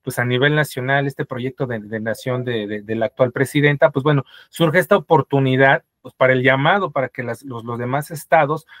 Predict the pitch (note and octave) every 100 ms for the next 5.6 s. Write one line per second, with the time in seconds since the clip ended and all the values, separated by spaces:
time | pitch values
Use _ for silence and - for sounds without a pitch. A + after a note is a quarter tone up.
0 | _ - B2+ C3 B2+ D3 C#3 E3 C3 A#2
1 | B2+ B2+ A#2+ C3+ C#3 C3+ C#3 - C#3+ D#3+
2 | G3+ F3 C#3 B2+ D3 D#3 E3 G#3 - A3
3 | G#3 F3+ F3+ F#3 D3 C#3+ E3 D#3 F3 C#3+
4 | C#3+ D3 D3+ - B2 C#3 C#3 C#3+ C3+ -
5 | A#2 A#2 C3+ C3+ C#3 C#3